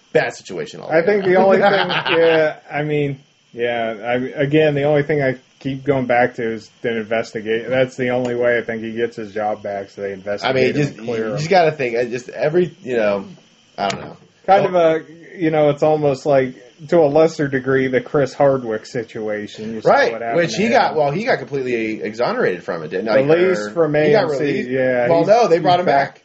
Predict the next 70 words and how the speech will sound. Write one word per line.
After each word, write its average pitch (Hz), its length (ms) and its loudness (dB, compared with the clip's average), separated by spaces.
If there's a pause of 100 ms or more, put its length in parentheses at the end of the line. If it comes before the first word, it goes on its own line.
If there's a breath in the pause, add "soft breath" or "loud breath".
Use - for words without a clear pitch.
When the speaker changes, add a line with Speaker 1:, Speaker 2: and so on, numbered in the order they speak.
(100)
Speaker 2:
Yeah, 151 200 0
he's 127 100 -4
Speaker 1:
He's 165 80 -4
Speaker 2:
back 139 120 2
Speaker 1:
back. - 180 2
Speaker 2:
to - 60 -6
Speaker 1:
Okay, 185 180 0
yeah, 170 80 4
Speaker 2:
work. 131 80 2
Speaker 1:
I 135 60 0
was 160 80 -4
gonna 165 100 -10
say, 165 120 0
I 165 80 4
thought 208 220 2
they, 156 260 2
ex-, - 200 -12
like, 120 220 2
excused 196 460 -4
him 147 100 -4
of 117 100 -4
all 104 160 2
that. 82 240 -6 (240)
Speaker 2:
At 180 160 4
least 202 260 2
A 180 240 4
M 131 140 -4
C 135 260 -6
did. 107 240 -6
I 127 220 0
don't 127 160 0
know 123 140 2
about 113 300 0
legal. 151 280 2
The 160 120 4
A 156 240 4
M 143 120 -2
C 139 340 -2
did 127 220 -2
their 123 180 0
own 123 180 -2
internal 117 500 0
Speaker 1:
Okay. 123 120 -4
Speaker 2:
and 117 140 -8
said 117 240 -2
they 113 100 -2
found 107 340 -8
nothing. 104 440 -8
So 101 180 -8
he's 101 60 -10
Speaker 1:
Right, 107 260 2
Speaker 2:
back. 104 200 -8 (100)
Speaker 1:
right. 95 260 -4 (120)
Speaker 2:
But 247 120 4
again, 175 160 2
Speaker 1:
Well, 175 140 4
and 185 100 0
what 220 120 6
Speaker 2:
and 208 40 2
Speaker 1:
was 220 80 4
Speaker 2:
if 214 60 2
Speaker 1:
his 208 100 -4
Speaker 2:
you 226 60 2
Speaker 1:
sexual, 214 200 4 (120)
Speaker 2:
don't, 123 100 -8
Speaker 1:
was 190 100 -6
it 139 100 -8
sexual 175 280 -4
harassment? 202 400 -2 (180)
Speaker 2:
Uh, 135 600 2